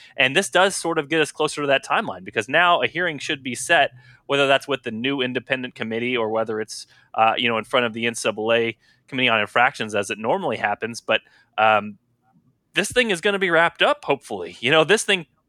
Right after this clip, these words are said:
probably most likely will be done before college basketball season starts here, uh, in the, in the late fall and early winter, um, i-, if the timeline progresses as they normally do with these cases. So I don't think K U is surprised at the N C double A's language.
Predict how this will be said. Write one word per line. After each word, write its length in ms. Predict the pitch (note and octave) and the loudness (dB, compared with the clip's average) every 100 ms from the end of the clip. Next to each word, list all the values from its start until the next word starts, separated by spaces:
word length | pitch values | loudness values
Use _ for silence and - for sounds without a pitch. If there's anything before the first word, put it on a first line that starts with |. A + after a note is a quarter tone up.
| - | 0
probably 720 | C3+ B3+ A3+ E3+ C#3+ E3+ A3 _ C3 | 2 2 -2 -2 -2 -2 -8 _ -6
most 260 | C#3 D#3 | -4 0
likely 280 | D3 A3 G3+ | 0 2 0
will 80 | D#3+ | -2
be 100 | C3 | -2
done 180 | B2+ D3 | -2 -2
before 520 | C3 - D3 C3+ A#2+ _ | -6 -4 -2 -2 -4 _
college 320 | - D3+ D3 - | -2 0 0 2
basketball 400 | B2+ A#2+ C3+ A#2+ | 2 2 0 -2
season 360 | - B2 C#3 | -2 -6 -6
starts 360 | B2+ C3+ B2 - | -2 0 0 0
here, 340 | C#3 B2+ B2+ - - - - | -2 0 -2 -6 -20 -12 -2
uh, 120 | A#2+ | 0
in 200 | C3 C3 | 0 -2
the, 180 | B2 A2+ - | -2 -4 -10
in 140 | A#2+ | -10
the 80 | A#2+ - _ _ | -8 -10 _ _
late 220 | C3+ C#3 - | 0 0 0
fall 300 | C3+ C#3 C#3 | -2 0 0
and 100 | C3 | 0
early 240 | C3+ D3+ | -2 -2
winter, 580 | A#2+ B2+ B3+ - F#2 - G#2+ | -4 -4 -6 -10 -14 -12 -4
um, 380 | G#2 G#2 G#2+ A2+ | -2 0 -2 -6
i-, 80 | A2 | -4
if 240 | B2 A2 - | -2 -4 -4
the 100 | A2+ | -4
timeline 540 | - B2 C3+ B2+ A#2+ | 0 2 2 0 0
progresses 600 | A#2+ G#2+ A#2 B2 B2 A2+ | -8 -4 -2 -2 -4 -6
as 180 | G2 G#2 | -6 -6
they 100 | G#2 | -4
normally 380 | A2 A#2+ A2+ G#2+ | -2 -2 -4 -6
do 100 | A2 | -8
with 100 | G#2+ | -8
these 160 | G2+ | -12
cases. 440 | - A2+ G#2 F2 - | -4 -4 -4 -12 -2
So 200 | C#3 A#2+ - - - - - | -2 -2 -6 -20 -14 -6 0
I 100 | G#3+ | 2
don't 140 | A#3+ | 2
think 140 | G#3 F3+ | -2 -2
K 180 | F3+ | 0
U 560 | F3 E3 D#3+ E3 E3 D#3 - | 0 2 2 2 -2 -10 -4
is 180 | C3 - | -2 -2
surprised 800 | C#3+ - - C3 C3+ D3 C#3 | -6 -4 2 4 6 4 0
at 100 | C3 | -4
the 80 | C#3 | -4
N 80 | C#3 | -4
C 40 | |
double 120 | D#3 C#3+ | -2 -4
A's 120 | C3+ | -2
language. 380 | C#3+ C#3 C#3+ | -4 -2 -4